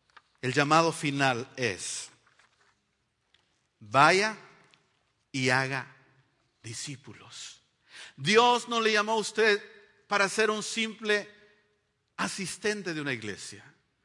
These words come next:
para ser simplemente un número en una iglesia. Dios no le llamó a usted solamente para ser salvo y disfrutar todas las bendiciones que como hijo de Dios se reciben. Dios tiene un llamado más grande que solamente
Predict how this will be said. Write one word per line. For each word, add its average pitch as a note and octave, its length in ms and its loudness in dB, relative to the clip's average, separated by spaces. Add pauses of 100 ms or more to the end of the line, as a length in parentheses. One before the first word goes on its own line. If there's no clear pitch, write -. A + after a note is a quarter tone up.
(560)
para F3+ 220 2
ser G#3 540 0
simplemente G3 640 0
un F#3+ 160 -2
número F#3+ 500 0
en E3+ 80 -4
una F3+ 140 -4
iglesia. D3+ 680 -10 (800)
Dios G3+ 280 2
no A#3+ 100 -4
le A3 120 0
llamó G3 200 0
a G#3 40 -4
usted G#3 220 -2
solamente G3+ 520 -2
para F3+ 180 -4
ser F#3+ 220 -2
salvo A#3 440 4
y A3+ 80 0
disfrutar F#3 600 -2
todas G#3+ 280 2
las G3 120 2
bendiciones F#3+ 600 -2
que D#3+ 160 -4
como D#3+ 240 -6
hijo F3+ 200 -4
de D#3+ 100 -4
Dios F3 340 -4 (300)
se - 180 -4
reciben. D#3+ 680 -4 (300)
Dios A#3+ 540 8
tiene A3+ 280 0
un A3+ 100 -6
llamado G#3 560 4
más F#3+ 380 0
grande G3+ 560 2
que F3 160 -4
solamente G#3 880 0